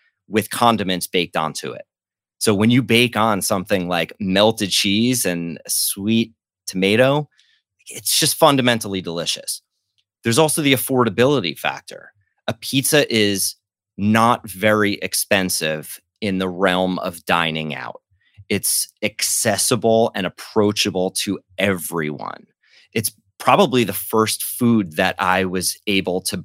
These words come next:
buy for myself as a child. And I'm dating myself a little bit, but when I was a kid, a slice of pizza was a dollar. So I knew that I could scrounge up four quarters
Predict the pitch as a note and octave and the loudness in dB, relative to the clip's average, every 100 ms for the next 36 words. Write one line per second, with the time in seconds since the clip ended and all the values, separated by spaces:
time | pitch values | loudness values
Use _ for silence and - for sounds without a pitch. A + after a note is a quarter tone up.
0 | - - F#2+ G#2 A#2 A2+ - - A2 A#2+ | -6 0 4 4 2 -2 -12 -4 2 2
1 | A#2 G#2+ - G#2 D#2+ D#2 - F#2 E2 - | 2 0 0 2 2 0 -6 -8 -6 -2
2 | E2+ D#2 G#1+ - - - - - - - | 0 0 -2 -10 -18 -20 -20 -20 -16 -16
3 | - _ G#2+ G2 - - B2+ B2 B2+ G2+ | -16 _ -2 -2 -4 -2 2 4 4 2
4 | - G#2 E2 F2 B2 A#2 F2+ - D2 G2 | 2 0 -2 0 2 2 0 -2 -4 -2
5 | F#2+ G#2 G#2 E2+ - - - _ _ - | 0 2 2 0 -2 -4 -10 _ _ -10
6 | - F2+ F2+ G2+ - G#2+ A#2+ G#2 - - | 0 0 0 -6 -8 -2 2 2 0 -2
7 | A#2 - F#2 F2+ D2+ F2 D#2+ G1+ G1+ _ | -2 0 -2 -4 0 0 0 -4 -12 _
8 | _ _ _ - G#2 - C3+ D3+ C3 A#2+ | _ _ _ -2 0 2 2 4 4 4
9 | G2+ F#2 F#2 - G#2+ A#2 A#2+ F#2+ - - | 2 0 -2 0 0 0 -2 -4 -4 -6
10 | G#2 G#2+ B2 C3 G#2+ F#2+ F2+ - - A2+ | 0 2 4 2 2 0 0 -8 -2 2
11 | C3 B2+ - A2+ F#2 F2+ - | 2 2 2 2 4 0 -2